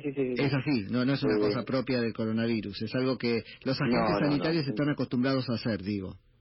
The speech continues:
Speaker 1: Lo que pasa es que eso es una co-, es un virus que se, vemos cómo se propaga rápidamente, eh, nosotros tenemos serios problemas, nosotros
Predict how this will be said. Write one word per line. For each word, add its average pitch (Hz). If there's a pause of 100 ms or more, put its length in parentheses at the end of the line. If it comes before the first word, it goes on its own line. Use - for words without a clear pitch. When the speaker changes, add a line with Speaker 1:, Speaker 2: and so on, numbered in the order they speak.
(640)
Speaker 1:
Lo 135
que 117
pasa 123
es 117
que 127
eso 135
es 143
una 104
co-, 98
es -
un 98
virus 107
que 101
se, 85 (200)
vemos 95
cómo 92 (380)
se 82
propaga 85
rápidamente, 98 (440)
eh, 78 (380)
nosotros 95
tenemos 92
serios 98
problemas, 98
nosotros 101